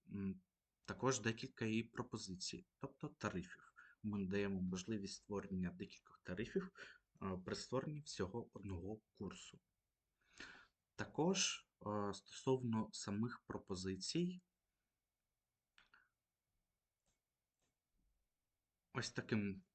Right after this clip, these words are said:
м, ось так вона виглядає.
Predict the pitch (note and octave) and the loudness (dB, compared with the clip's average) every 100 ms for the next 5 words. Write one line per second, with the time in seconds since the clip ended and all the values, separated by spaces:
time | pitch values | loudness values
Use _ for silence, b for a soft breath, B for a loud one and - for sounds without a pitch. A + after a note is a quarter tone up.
0 | - - G#2 G2+ G2 F#2+ - - A2+ - | -20 -10 -4 0 2 0 -2 -4 -4 0
1 | G2 F#2+ G2+ F#2+ F2+ F2+ G2 F#2 F2+ G2 | 0 0 -2 0 0 -2 -2 -2 0 2
2 | C3 | 2